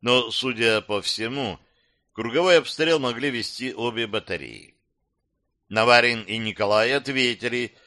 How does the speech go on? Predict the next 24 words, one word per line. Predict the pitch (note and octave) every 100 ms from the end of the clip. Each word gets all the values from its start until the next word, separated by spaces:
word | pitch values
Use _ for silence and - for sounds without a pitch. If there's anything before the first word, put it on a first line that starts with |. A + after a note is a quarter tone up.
| _
уже | F#2+ G2+ B2+
после | C3 C3 - C#3
второго | - A#2 A#2+
японского | C3 A#2+ A#2 A#2 - C3+
залпа, | A2+ G#2+ G#2 G2+ G2+ F#2 _ _ _ _ _
но | A2
их | B2+ B2
снаряды | - B2 B2 A#2+ A#2+
ушли | G#2 G#2+ A#2
перелетом | A2+ A2+ A2+ C3+ B2 A2 F#2
куда-то | G#2 G2+ G#2+ G#2 G2
за | G#2
гору | G#2 C#3 B2 G2+
и | F2+ F2 F2+
где | F#2+ F#2+ G#2+
упали, | G2+ C3+ C3+ G2 D2+ _ _ -
с | F2
броненосцев | G2+ A2+ A2+ A2+ A#2+ - G#2 F#2+ -
не | A#2 B2+
видели. | G2 C2+ A#1+ A1 _ _ _ _ _ _ _ _ -
Снаряды | - F#3 E3+ D#3 D#3 D3
пронеслись | A2+ A#2 A#2+ A2 A2 A2 - D#2+
над | F2 D#2
ней | F#2+ C3+ C3+ B2